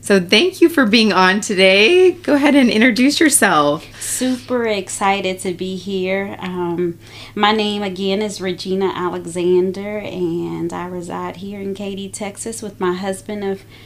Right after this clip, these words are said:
Speaker 2: twenty-two years and my beautiful four kiddos, Kayla Alexander, Kristen Alexander,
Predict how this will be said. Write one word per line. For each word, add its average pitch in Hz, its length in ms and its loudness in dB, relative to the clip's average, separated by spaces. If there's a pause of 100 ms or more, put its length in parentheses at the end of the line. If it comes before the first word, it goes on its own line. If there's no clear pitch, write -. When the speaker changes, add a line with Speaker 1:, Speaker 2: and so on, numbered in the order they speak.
(360)
Speaker 2:
twenty-two 233 600 -4
years 226 680 -4
and 190 140 -4
my 180 140 0
beautiful 208 580 -6
four 214 380 -4
kiddos, 220 920 -4
Kayla 214 720 -4
Alexander, 208 800 -6
Kristen 202 720 -10 (680)
Alexander, 196 880 -2